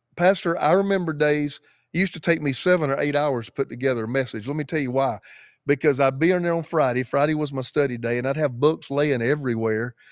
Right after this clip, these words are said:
And I, I got 'em on a couch, I got 'em on a chair, got 'em on my desk, and you're thumbing through the pages trying to do things.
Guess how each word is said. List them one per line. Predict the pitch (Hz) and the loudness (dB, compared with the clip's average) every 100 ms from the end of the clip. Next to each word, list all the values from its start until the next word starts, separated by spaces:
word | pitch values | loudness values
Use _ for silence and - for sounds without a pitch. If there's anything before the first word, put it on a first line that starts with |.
| - _ | -20 _
And | - 123 | -2 0
I, | 123 123 | 0 0
I | 127 | 0
got | 139 147 | 4 4
'em | 143 | 2
on | |
a | 127 | -2
couch, | - 135 139 143 | 0 2 2 0
I | 123 | -2
got | 131 | -2
'em | |
on | 135 | -2
a | |
chair, | 113 143 147 | -4 -2 -2
got | 139 139 | 0 -2
'em | 139 | -4
on | 135 | -6
my | |
desk, | 123 131 147 - | -2 0 0 -2
and | |
you're | 120 | -4
thumbing | 113 151 151 151 131 | -2 2 2 2 0
through | 147 135 | 0 -2
the | |
pages | 120 135 139 156 151 - _ _ _ | 0 0 0 0 -6 -8 _ _ _
trying | - 143 127 | 0 0 0
to | |
do | 117 151 | -2 -2
things. | - 123 123 127 - | 0 -2 -2 -4 -10